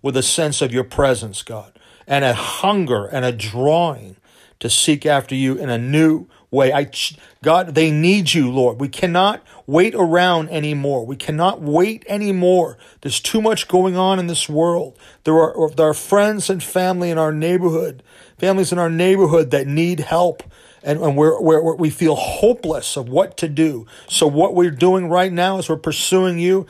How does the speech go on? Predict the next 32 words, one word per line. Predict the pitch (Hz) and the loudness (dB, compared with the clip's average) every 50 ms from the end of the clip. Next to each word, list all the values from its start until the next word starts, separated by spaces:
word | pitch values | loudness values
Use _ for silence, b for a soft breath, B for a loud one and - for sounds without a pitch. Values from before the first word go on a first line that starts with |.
| B B B B | B B B B
and | - 156 - | -6 -4 -4
saying, | - - - 160 165 151 135 | -2 -2 -2 -2 -2 -4 0
"God, | 127 170 185 202 208 170 139 | 2 2 4 4 2 0 0
go | 165 185 196 196 | 2 2 2 2
do | 151 135 160 190 190 175 | 0 0 4 4 4 4
it. | - - - | 2 -2 -4
Go | - 170 180 185 180 | 0 0 0 0 0
show | - - - - 190 196 196 | -4 -8 -4 -2 0 2 2
yourself. | 190 185 190 165 - - - 160 139 - - - - b b b b b b | 0 0 -4 -6 -6 -6 -6 -6 -6 -6 -12 -20 -20 b b b b b b
Go | - 165 170 185 | 0 2 2 2
show | - - - - 190 202 202 | 2 -2 0 2 4 4 4
yourself | 196 190 180 165 - - - 180 170 151 - - - | 4 2 0 0 0 -2 0 0 0 0 -2 -4 -6
to | 170 151 | -6 -4
them, | 135 151 147 143 139 127 | -2 -4 -4 -4 -6 -4
God, | 147 156 143 135 123 - | -4 -4 -4 -8 -10 -10
to | 143 143 123 B B B B B | -10 -10 -10 B B B B B
that | - 143 156 160 160 147 123 | 0 2 2 2 2 -4 -4
breakthrough | 135 139 156 180 196 190 - - - 175 170 156 | 0 2 4 4 4 2 0 -8 -6 -2 -2 -2
that's | 139 143 131 - - | -2 -4 -8 -8 -6
got | - 175 165 160 - | -2 -2 -2 -2 -2
to | - 151 135 | -4 -4 -2
happen, | 151 147 135 151 - 151 135 127 | -4 -6 -6 -6 -8 -8 -8 -8
God, | 120 127 135 135 135 | -6 -6 -6 -6 -6
that | 120 127 117 - 180 | -8 -8 -6 -4 -6
you'd, | 175 160 147 B B B B B B | -6 -6 -8 B B B B B B
you'd | 170 185 175 143 127 120 110 | -4 -4 -4 -4 -6 -8 0
do | - 190 196 196 196 156 | 2 4 4 4 6 6
that | 170 147 135 139 - - - - | 4 4 4 2 -2 -8 -14 -4
breakthrough | 156 165 180 190 185 - - - 196 196 190 190 | 0 2 2 2 2 0 -8 -6 -2 0 0 0
and | 175 147 131 | 0 -2 -4
smash | - - - - - - 175 180 185 196 202 190 170 - - - | -4 -2 -2 -2 -2 -2 0 0 2 2 2 0 0 -2 -6 -6
through, | - 190 190 190 190 180 160 - | -2 2 2 2 4 2 -2 -2